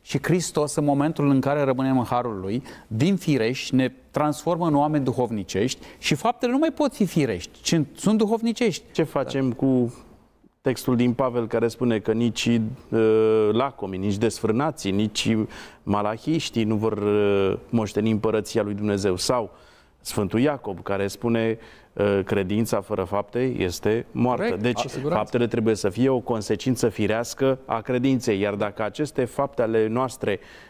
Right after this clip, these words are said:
Speaker 2: uh, nu urmează credința, degeaba credința aceea nu este una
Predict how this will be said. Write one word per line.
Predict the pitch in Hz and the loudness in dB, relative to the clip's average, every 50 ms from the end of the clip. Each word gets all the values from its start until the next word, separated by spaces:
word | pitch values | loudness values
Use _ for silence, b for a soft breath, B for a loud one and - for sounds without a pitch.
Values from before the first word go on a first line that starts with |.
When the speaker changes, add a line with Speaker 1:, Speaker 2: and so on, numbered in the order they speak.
| B B | B B
Speaker 2:
uh, | - 107 107 107 107 104 101 101 95 90 - - - - | 0 2 2 4 2 2 2 2 0 0 -4 -8 -16 -14
nu | - - 92 107 107 113 131 165 196 | -6 -2 0 2 2 4 4 4 4
urmează | 196 170 151 139 139 139 139 123 113 123 120 | 4 2 2 2 2 0 0 -2 -2 -2 -2
credința, | - - 117 113 110 110 120 113 113 104 - - 101 107 127 131 131 - | 0 2 0 0 2 2 2 2 0 0 0 0 0 0 -2 -4 -4 -2
degeaba | 117 113 104 123 151 170 165 156 127 110 | 0 0 2 2 0 0 0 0 -2 -2
credința | - 120 110 104 120 147 147 - 151 139 147 - - - 123 117 - - | -2 -2 -2 0 0 0 0 0 0 0 0 -2 -4 -4 -6 -6 -4 -2
aceea | 120 120 117 - 143 151 156 147 | -4 -4 -2 -2 0 0 0 0
nu | 143 160 | 0 0
este | 185 175 151 - - 160 | 0 0 0 0 0 2
una | 147 139 139 147 143 135 131 123 117 | 4 4 4 2 2 2 0 -2 -4